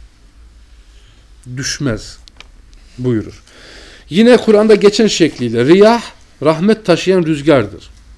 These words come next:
ve ruhla ilgilidir. Araf suresi elli yedinci ayette ve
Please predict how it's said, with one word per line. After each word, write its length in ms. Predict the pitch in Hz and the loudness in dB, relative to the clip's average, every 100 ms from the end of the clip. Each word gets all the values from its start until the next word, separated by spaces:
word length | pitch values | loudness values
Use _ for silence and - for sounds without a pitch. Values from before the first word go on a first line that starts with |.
| - - - - - - - | -20 -20 -20 -20 -20 -18 -2
ve 160 | 147 | 0
ruhla 360 | 151 220 156 135 | 2 0 0 -2
ilgilidir. 640 | 127 117 117 101 92 - - - - - - - - | -2 -8 -12 -14 -16 -20 -20 -20 -20 -20 -16 -14 -8
Araf 380 | 143 156 180 190 | 0 2 4 2
suresi 340 | - 135 117 127 | 0 -4 -4 -2
elli 260 | 165 185 | -2 0
yedinci 360 | 196 175 180 175 | 0 0 -2 -2
ayette 420 | 170 170 170 143 | 0 -2 -2 -2
ve 140 | 139 | -2